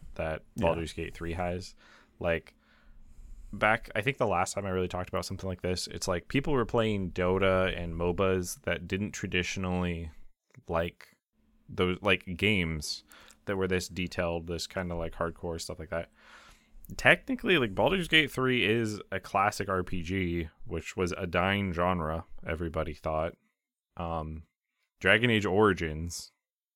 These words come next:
Speaker 1: was nowhere near where this was, and that's, like, in the same genre.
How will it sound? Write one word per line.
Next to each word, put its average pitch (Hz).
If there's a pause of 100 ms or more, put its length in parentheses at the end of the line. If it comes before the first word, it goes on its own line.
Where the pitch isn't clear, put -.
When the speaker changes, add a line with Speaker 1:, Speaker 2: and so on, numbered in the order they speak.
(120)
Speaker 1:
was 87
nowhere 90
near 80 (160)
where 82
this 78
was, 80
and 87
that's, 85
like, 90
in 85
the 82
same 87
genre. 78